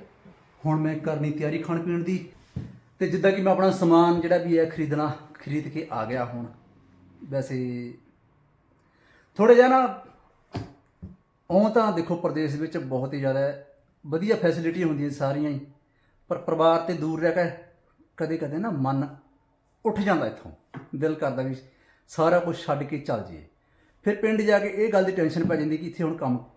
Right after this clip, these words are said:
ਕਿਆ ਕਰੀਏ, ਜਾਂ ਫਿਰ ਪੈਸੇ ਕਿੱਥੋਂ ਆਉਣਗੇ, ਘਰ ਚਲਾਉਣਾ ਵੀ ਔਖਾ ਹੋ ਜਾਂਦਾ। ਤੇ ਠੀਕ ਹੈ, ਵਧੀਆ ਜਿੱਦਾਂ ਵੀ ਹੈਗਾ, ਜ਼ਿੰਦਗੀ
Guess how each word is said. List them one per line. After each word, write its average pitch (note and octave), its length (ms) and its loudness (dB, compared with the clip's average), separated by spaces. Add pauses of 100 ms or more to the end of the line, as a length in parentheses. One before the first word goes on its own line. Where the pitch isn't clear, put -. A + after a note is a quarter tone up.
ਕਿਆ C3+ 140 -4
ਕਰੀਏ, B2+ 580 -6
ਜਾਂ C3 140 -4
ਫਿਰ B2+ 140 -8
ਪੈਸੇ B2+ 300 -4
ਕਿੱਥੋਂ C3 300 -8
ਆਉਣਗੇ, B2+ 220 -2
ਘਰ A#2 220 -4
ਚਲਾਉਣਾ B2+ 260 -4
ਵੀ D3 100 -4
ਔਖਾ E3 220 -8
ਹੋ C3+ 100 -2
ਜਾਂਦਾ। F#2+ 260 -10 (1120)
ਤੇ G#2+ 280 -12 (1000)
ਠੀਕ G3+ 200 2
ਹੈ, G#3+ 160 0 (440)
ਵਧੀਆ D#3 380 -2
ਜਿੱਦਾਂ C3+ 260 -4
ਵੀ C3+ 120 -4
ਹੈਗਾ, C3 160 -2
ਜ਼ਿੰਦਗੀ D3 520 -6